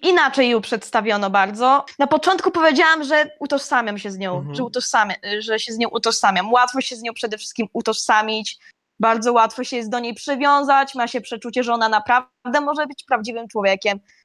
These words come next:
Speaker 2: Mhm.
Speaker 1: Przeżywamy razem z nią, y, te wszystkie, te wszystkie złe chwile, jakie na tej wyspie, y, na, jakie na tej wyspie były. Drugą zaletą była historia. Była historia, bardzo fajnie też przedstawili.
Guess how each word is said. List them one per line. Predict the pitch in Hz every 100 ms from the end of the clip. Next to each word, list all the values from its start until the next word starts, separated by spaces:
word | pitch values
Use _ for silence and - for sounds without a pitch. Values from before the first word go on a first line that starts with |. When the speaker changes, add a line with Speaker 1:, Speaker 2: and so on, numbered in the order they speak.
| _
Speaker 2:
Mhm. | 131
Speaker 1:
Przeżywamy | 139 302 330 294 302 262
razem | 233 226 226
z | 214
nią, | 214 214 196 190 _ _ _ _ -
y, | 226 214 208
te | 233
wszystkie, | - 240 - 240 - _ 214
te | 233
wszystkie | - 220 233
złe | 220 220
chwile, | - 233 202
jakie | 190 190
na | 196
tej | 190 196
wyspie, | 185 180 196 175 - - 190
y, |
na, | 180 -
jakie | 196 185 190
na | 185
tej | 185 185
wyspie | 180 175 190
były. | 180 170 175 190 _ 254
Drugą | 233 320 370
zaletą | 359 320 320 349 370 330 330 _ 247
była | 294 320 330
historia. | 339 320 285 220 196 185 175 - -
Była | 262 233
historia, | 240 - 214 196 190
bardzo | 196 202
fajnie | 202 196 180 180
też | 190 - _
przedstawili. | - 190 - 190 185 160 190